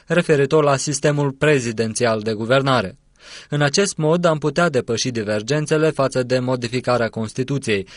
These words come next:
care există nu atât între președintele Republicii și Parlament, cât între o parte a societății și Parlament”, se mai spune în declarația lui Petru Lucinski.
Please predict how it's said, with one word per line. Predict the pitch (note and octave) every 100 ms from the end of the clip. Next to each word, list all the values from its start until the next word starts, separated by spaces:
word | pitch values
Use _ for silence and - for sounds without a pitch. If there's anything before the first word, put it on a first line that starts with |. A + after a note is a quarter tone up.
| -
care | - D#3 C3+
există | B2 D3 - D3+
nu | C#3+ E3 F#3+
atât | B2 - B2+
între | B2 A2+ B2+
președintele | A#2+ B2+ C3+ C3+ D3+ G#2+ G2
Republicii | A2 - C#3 A#2+ -
și | F2+ -
Parlament, | F#2 F3 C3 E3 F3+ F3 - -
cât | - F3 -
între | F3 E3 D#3+
o | D3+ C#3+
parte | F3+ E3+ C3
a | F#2+
societății | F#2 G#2 - B2 A#2 C3+ C3 C3+
și | A2+
Parlament”, | F#2+ G#2+ A#2 C#3 B2+ G2+ - -
se | - E3+
mai | D3
spune | A#2+ - D3 D3 C#3+
în | D3+ C#3
declarația | C3 D#3+ B2 B2 B2 - B2
lui | B2 A#2+
Petru | A2+ G2+ G2+
Lucinski. | A2 A#2 C3+ A2 -